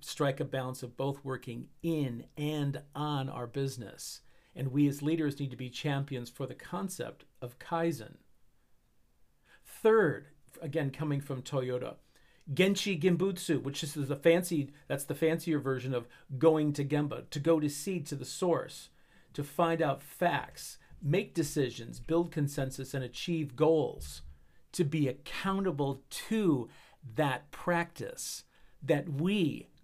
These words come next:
go to Gemba every time. It becomes almost an unth-, an un-, we don't even think about it at some point in the future. It becomes our kata, another Japanese word for reflex.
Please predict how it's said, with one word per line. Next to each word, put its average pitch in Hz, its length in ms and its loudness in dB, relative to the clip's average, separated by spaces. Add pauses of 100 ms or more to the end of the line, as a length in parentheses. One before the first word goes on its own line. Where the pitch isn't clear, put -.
(140)
go 156 640 6
to 156 540 0
Gemba 147 540 -2 (960)
every 156 400 2
time. 151 320 -2
It 120 100 -12
becomes 147 380 0
almost 151 400 2 (320)
an 147 80 0
unth-, 147 480 -2
an 143 120 -2
un-, 151 260 -8
we 151 80 -2
don't 156 160 2
even 143 140 2
think - 360 -2
about 123 260 0
it - 40 -8
at 139 80 -12
some 143 180 0
point 139 200 -6
in - 20 -6
the 113 100 -10
future. 131 200 -4
It - 60 -10
becomes 147 360 -2
our 123 180 -2 (160)
kata, 156 600 0 (440)
another 147 180 0
Japanese 135 600 2
word 127 220 -8
for 120 160 -8
reflex. 135 880 -4